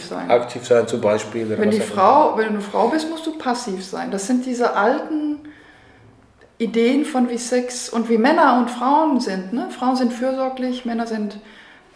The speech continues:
Speaker 2: eher kon-, konkurrenzfähig und so.
Speaker 1: Mhm.
Speaker 2: Aber es ist, das, also alle neueste Forschung zeigt, es ist viel, viel komplizierter.
Speaker 1: Mhm.
Speaker 2: Und, apropos,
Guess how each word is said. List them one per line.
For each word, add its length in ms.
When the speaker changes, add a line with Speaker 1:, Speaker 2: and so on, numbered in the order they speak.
Speaker 2:
eher 240
kon-, 480
konkurrenzfähig 1040
und 140
so. 140
Speaker 1:
Mhm. 140
Speaker 2:
Aber 220
es 180
ist, 260
das, 220
also 140
alle 240
neueste 380
Forschung 540
zeigt, 360
es 160
ist 200
viel, 480
viel 260
komplizierter. 840
Speaker 1:
Mhm. 60
Speaker 2:
Und, 240
apropos, 340